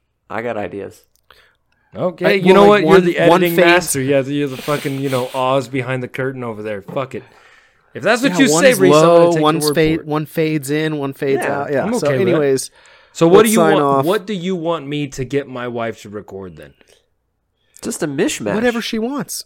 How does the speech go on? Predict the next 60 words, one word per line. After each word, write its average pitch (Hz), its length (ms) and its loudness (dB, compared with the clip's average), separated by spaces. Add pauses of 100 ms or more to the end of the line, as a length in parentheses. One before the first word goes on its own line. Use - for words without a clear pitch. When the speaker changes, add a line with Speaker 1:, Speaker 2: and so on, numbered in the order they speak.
Speaker 3:
Whatever 196 500 -4
she - 180 -4
wants. 190 380 -6
Just, - 300 -4
just 196 240 -4
a 190 80 -2
sentence, 170 580 -2
though. 98 160 -4
Just 147 220 -4
tell 143 180 0
her 185 80 0
to 190 80 -8
do 240 120 -6
a 233 40 -2
sentence 151 340 -2 (180)
Speaker 2:
just 202 80 -4
one? 254 200 4
Speaker 3:
of 254 180 -4 (1120)
Speaker 1:
Just 185 220 -10 (100)
Speaker 3:
uh, 247 160 -2
maybe 247 260 2
a - 40 -4
Speaker 1:
yeah, - 60 -2
Speaker 3:
couple. - 220 2
Speaker 1:
have 202 80 0
a 180 40 2
rant 214 240 0
Speaker 3:
Do 196 80 2
Speaker 1:
a 190 40 2
Speaker 3:
a - 20 -2
Speaker 1:
little 233 180 -2
Speaker 3:
couple. 104 180 -2
Speaker 1:
bit. - 180 -18
Have 160 200 -6
something 196 280 -6
Speaker 2:
Okay, 196 100 -6
Speaker 1:
to - 0 -
Speaker 2:
I'm 226 80 -6
Speaker 1:
choose 208 80 -8
Speaker 2:
just 180 100 -10
Speaker 1:
from. 214 60 0
Speaker 2:
saying. 226 240 -4
I'm 113 140 -14
tr-, 135 160 -10
trying 151 320 -12
to 135 40 -14
figure 151 280 -10
out 143 40 -12
what 127 100 -16
the - 60 -20
fuck 156 200 -14
I'm 160 120 -16
doing 175 220 -8
here. - 160 -20 (200)
Speaker 3:
Yeah, 226 120 -4
just, 185 320 -4
just 185 180 -4
ask 180 300 -2
her 202 140 0
to, 180 140 -4